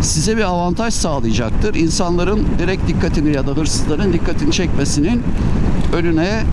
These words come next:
geçecektir. Dört dereceye düştü şu an dostlar hava.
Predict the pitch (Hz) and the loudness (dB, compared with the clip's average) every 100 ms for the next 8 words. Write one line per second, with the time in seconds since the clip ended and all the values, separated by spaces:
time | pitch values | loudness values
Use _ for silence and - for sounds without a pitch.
0 | - 160 170 165 147 143 110 - - - | 0 0 0 0 0 -2 -2 -2 0 0
1 | 127 - - - - - - - - - | 0 0 2 2 2 2 2 2 2 2
2 | - - - - - - - 180 208 - | 0 0 2 2 2 2 2 0 0 0
3 | 208 202 202 208 151 - - 147 160 196 | 0 0 0 0 0 0 0 0 0 0
4 | - 139 - 147 139 139 143 147 | 0 0 0 0 0 0 0 0